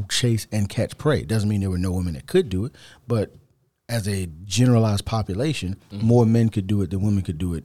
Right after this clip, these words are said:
Speaker 1: i-, in terms. So they would go hunt and kill and skin and do, well, actually they would hunt and bring it back, and the women would skin it. But so I think that's,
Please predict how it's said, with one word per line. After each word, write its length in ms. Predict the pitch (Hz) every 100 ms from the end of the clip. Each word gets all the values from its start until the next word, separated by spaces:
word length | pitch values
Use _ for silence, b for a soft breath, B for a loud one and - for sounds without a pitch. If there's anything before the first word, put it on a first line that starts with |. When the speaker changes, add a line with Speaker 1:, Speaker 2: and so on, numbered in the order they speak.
| _
Speaker 1:
i-, 40 | 98 90
in 120 | 98 90
terms. 360 | - 98 78
So 180 | - 92
they 280 | 82 85 123
would 120 | 113
go 140 | 113 107
hunt 260 | 110 101 - B B
and 140 | 104 87
kill 400 | 123 104 92 - b b
and 160 | 98
skin 400 | - 101 95 82 - b 95
and 140 | 92
do, 80 | 98
well, 200 | 104 101
actually 200 | 117 87
they 120 | 107
would 100 | 98
hunt 140 | 110 87
and 80 |
bring 160 | 90 92
it 100 | 82
back, 240 | 98 87
and 80 | 82
the 40 | 85
women 240 | 98 85
would 100 | 64
skin 240 | - 76 62
it. 120 | -
But 180 | 73 - - B B B _ _ _ _ _ -
so 120 | -
I 100 | 123
think 260 | 135 135 95
that's, 340 | 131 - -